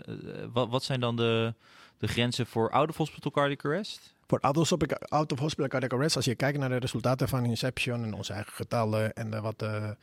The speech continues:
Speaker 2: de criteria voor de on-scene trial op dit moment zijn. De patiënten onder de vijftig met een, eh, delay minder dan vijf minuten. Eh, geschakte tijd tot ecmo run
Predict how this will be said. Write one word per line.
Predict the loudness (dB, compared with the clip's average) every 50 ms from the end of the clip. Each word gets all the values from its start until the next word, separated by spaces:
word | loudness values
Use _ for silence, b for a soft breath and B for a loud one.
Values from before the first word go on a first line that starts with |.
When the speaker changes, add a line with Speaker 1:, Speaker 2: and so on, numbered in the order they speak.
| B B B B B B B B _ _ -10 -10 -8 -8 -8 -8 -6 -6 -6 -8 -6
Speaker 2:
de | -6 -4
criteria | -2 -2 0 2 2 2 4 4 2
voor | 2 2 0
de | 2 2
on-scene | 2 2 2 2 2 2 0 0
trial | 0 0 0 0 0 0 -2
op | -2 -4 -4
dit | -4 -4
moment | -2 -4 -4 -6 -6
zijn. | -6 -4 -4 -2 -2 -2 -4 -6 B B B B B B B B B
De | B -2
patiënten | 0 2 2 2 2 2 0
onder | 0 0 0
de | -2 0
vijftig | 2 2 4 4 2 2 2 2 2 2 0 -2 -6 -10 -12 -16 -14
met | -8 -8 -6 -4
een, | -4 -2 -2
eh, | 0 0 0 0
delay | -2 0 0 2 2 2 2
minder | 2 0 0 0
dan | -2 -4
vijf | -4 0 2 2 2 4
minuten. | 2 2 2 2 0 0 -2 -2 -2 -4 -8 -14 b b b b b b b b b b b b _ _
Eh, | -6 -4
geschakte | -2 0 0 2 2 0 -2 -2 _ -4 -2 0
tijd | 2 2 2 2
tot | -2 -4 -2 0
ecmo | 0 0 2 2 2 2
run | 4 4 2 2 2 0 -4 -6 -10